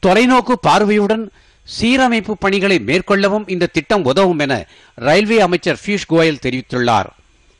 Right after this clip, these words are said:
இது தவிர ஸ்வதேஷ் தர்ஷன் திட்டத்தின் கீழ் இரண்டாயிரத்தி நானூறு கோடி ரூபாய் செலவில் நாட்டில் சுற்றுலா கட்டமைப்புகளை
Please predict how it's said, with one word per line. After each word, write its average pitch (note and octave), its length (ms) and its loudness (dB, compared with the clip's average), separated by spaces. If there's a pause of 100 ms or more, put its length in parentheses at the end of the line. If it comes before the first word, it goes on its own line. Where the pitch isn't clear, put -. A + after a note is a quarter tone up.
(120)
இது G#3 200 0 (120)
தவிர G#3+ 220 2 (140)
ஸ்வதேஷ் G3+ 400 0
தர்ஷன் G#3+ 360 0
திட்டத்தின் G3 460 -2
கீழ் A3+ 180 0 (520)
இரண்டாயிரத்தி A#3+ 640 2
நானூறு A3 320 2
கோடி G#3 260 2
ரூபாய் F3+ 320 2
செலவில் F#3 360 0 (440)
நாட்டில் A3+ 440 0
சுற்றுலா A#3 360 2 (120)
கட்டமைப்புகளை G3+ 680 0